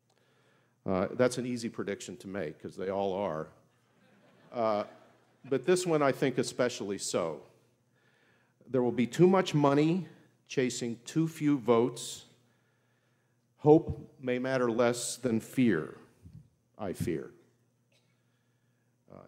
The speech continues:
independent pacs, you know, those big billionaire dark money pacs, they'll be free to go negative without shame or restraint. So you're gonna have to sort it out.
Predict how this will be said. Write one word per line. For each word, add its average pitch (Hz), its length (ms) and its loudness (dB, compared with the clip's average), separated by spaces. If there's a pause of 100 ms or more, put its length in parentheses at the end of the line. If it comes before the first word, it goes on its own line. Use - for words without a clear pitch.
independent 135 540 0
pacs, 139 440 -4
you 113 100 -6
know, 110 180 -4
those 104 180 -4
big 113 420 -10
billionaire 117 440 -2
dark 110 360 -8
money 117 180 -8
pacs, - 680 -14 (240)
they'll 104 120 -12
be 107 120 -10
free 131 280 -8
to 123 100 -2
go 113 180 2
negative 127 800 2 (200)
without 107 400 -6
shame 120 720 -8
or 107 200 -8
restraint. 98 540 -4
So - 140 -4
you're 143 200 0
gonna 165 160 0
have 135 220 -2
to 117 80 -8
sort 117 380 -2
it 101 100 -2
out. 78 240 -4